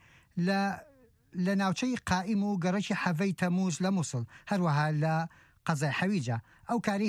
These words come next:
هێزی ئاسمانی و هەواڵگیری دەیکەن زۆر گرنگە بۆ سەرکەوتنی شەڕەکە. هیچ جێگری-، هیچ جێگەیەکی جێگیر بۆ داعش نەماوەتەوە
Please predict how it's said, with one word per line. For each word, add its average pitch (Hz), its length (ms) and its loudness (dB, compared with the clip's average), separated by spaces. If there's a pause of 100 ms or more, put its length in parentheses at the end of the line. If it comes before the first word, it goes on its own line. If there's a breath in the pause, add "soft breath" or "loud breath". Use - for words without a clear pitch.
هێزی 214 260 2
ئاسمانی 175 420 0
و 175 100 2
هەواڵگیری 175 520 0
دەیکەن 151 340 0
زۆر 254 220 2
گرنگە 120 340 0 (260 loud breath)
بۆ 196 80 2 (100)
سەرکەوتنی 160 540 0
شەڕەکە. 208 380 0 (520 soft breath)
هیچ 262 200 0
جێگری-، 190 560 0 (600 soft breath)
هیچ 247 200 -2 (800 soft breath)
جێگەیەکی 202 640 0 (140)
جێگیر 190 440 2
بۆ 208 60 2 (120)
داعش 170 360 0
نەماوەتەوە 147 420 0